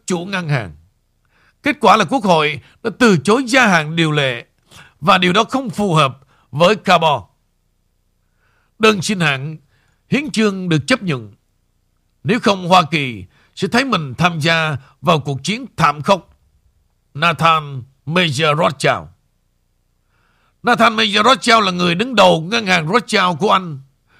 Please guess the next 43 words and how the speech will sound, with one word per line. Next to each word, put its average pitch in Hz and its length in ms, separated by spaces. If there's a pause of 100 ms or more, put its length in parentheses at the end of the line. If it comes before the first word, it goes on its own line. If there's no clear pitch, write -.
(140)
Giờ 147 300
đây, 147 400 (300)
ông 247 200
tài 175 260
trợ 156 220
cho 175 120
những 208 200
người 156 180
Anh 165 280 (240)
đã 185 120
tiến 302 260
hành 180 220
chiến 247 240
tranh 190 200
năm 190 60
một 185 60
nghìn 143 260
tám 226 260
trăm 180 280
mười 127 200
hai 139 300 (200)
để 147 100
tái 269 360
thuộc 214 140
địa 156 140
hóa 180 260
Hoa 175 260
Kỳ 120 300 (880)
và 131 440 (440)
buộc 214 200
họ 156 140
trở 185 200
lại 185 120
một 156 100
chế 285 120
độ 180 140
nô 226 220
lệ 170 260
cho 180 140
tiền 143 240
giấy 196 160
ngân 233 240
hàng 113 360